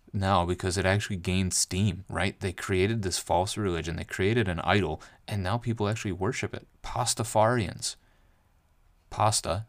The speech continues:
you know, spaghetti, farians. Um, there was a whole battle over religious freedom a few years back over this lady that wanted,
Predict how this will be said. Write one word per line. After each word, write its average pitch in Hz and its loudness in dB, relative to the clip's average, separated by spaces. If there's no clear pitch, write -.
you 82 -4
know, 82 -4
spaghetti, 82 -6
farians. 85 0
Um, 73 -10
there 117 -8
was 147 0
a 110 0
whole 120 0
battle 101 -2
over 92 0
religious 101 2
freedom 107 0
a 95 -6
few 101 0
years 92 0
back 82 -2
over 87 -4
this 82 -6
lady 101 0
that 87 -6
wanted, 92 0